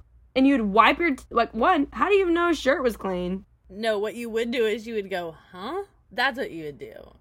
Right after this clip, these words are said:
Speaker 2: You'd be like,
Speaker 1: Like, "The what?" Like,
Speaker 2: Yeah.
Speaker 1: you want, you want me to what?
Speaker 2: Suddenly your problems would go away.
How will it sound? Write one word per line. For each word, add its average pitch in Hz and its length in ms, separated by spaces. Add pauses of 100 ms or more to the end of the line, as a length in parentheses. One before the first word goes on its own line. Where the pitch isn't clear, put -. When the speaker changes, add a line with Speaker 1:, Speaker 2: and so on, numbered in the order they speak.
Speaker 2:
You'd 214 240
be 208 100
like, 202 100
Speaker 1:
Like, 240 280 (220)
"The 214 240
what?" 587 460 (200)
Like, 311 140
Speaker 2:
Yeah. 180 120
Speaker 1:
you 466 80
want, 554 300
you 349 120
want 508 200
me 440 140
to 262 140
what? 226 320 (260)
Speaker 2:
Suddenly 392 680
your 330 140
problems 226 480
would 220 160
go 196 200
away. 175 460